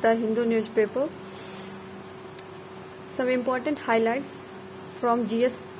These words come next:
paper two, U P S C C S examination.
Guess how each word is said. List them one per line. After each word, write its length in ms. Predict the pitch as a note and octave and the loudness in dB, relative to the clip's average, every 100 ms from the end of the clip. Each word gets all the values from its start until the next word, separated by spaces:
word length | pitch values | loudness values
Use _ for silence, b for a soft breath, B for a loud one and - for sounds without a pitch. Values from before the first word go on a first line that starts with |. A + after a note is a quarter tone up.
| - - | -14 6
paper 280 | B3 B3 B3+ | 6 8 4
two, 300 | - C4 E4 - - - - - - - | 2 0 0 -8 -14 -14 -14 -14 -14 -2
U 140 | A3+ | 0
P 160 | A3 B3 | 4 4
S 100 | A#3+ | 4
C 100 | C4+ | 2
C 180 | C4 A3+ | 2 2
S 120 | A3 | 2
examination. 720 | A3+ F#3+ G#3 G3 G#3 G3+ G#3+ | 0 0 0 0 -2 -2 -8